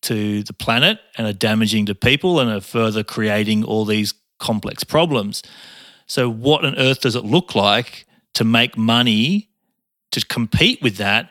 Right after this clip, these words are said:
but to do it in a way that doesn't harm people and harm the planet? And that's when we start getting into this world of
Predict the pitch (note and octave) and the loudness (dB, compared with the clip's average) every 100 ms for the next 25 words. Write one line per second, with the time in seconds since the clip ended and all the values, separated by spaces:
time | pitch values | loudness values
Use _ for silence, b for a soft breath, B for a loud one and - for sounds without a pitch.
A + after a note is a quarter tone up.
0 | _ - - G#2 - A#2 A#2+ A2 G#2+ A#2 | _ -8 -6 -4 0 0 0 -2 0 0
1 | A#2+ B2 B2 C#3 D#3+ F3 G2 _ - A#2+ | 0 -2 -2 -2 0 0 -2 _ -6 -2
2 | A2+ G#2 - A2 G#2 G#2+ G#2 G#2+ G2+ G2 | 0 -2 -2 -4 -4 -8 -6 -6 -6 -8
3 | - G#2 G#2+ - _ b b b b B2 | -10 -10 -10 -16 _ b b b b -4
4 | A2 B2 C#3 - A#2 A2+ B2 A2+ G#2+ A2+ | 0 0 0 -2 -4 -2 -2 -2 -2 -2
5 | A2+ A2 G#2+ G#2+ G#2 - - B B B | -2 -2 -4 -6 -4 -6 -8 B B B
6 | G#2+ A#2 A2+ A2+ A2 G#2 G2+ | 0 2 4 4 2 0 -2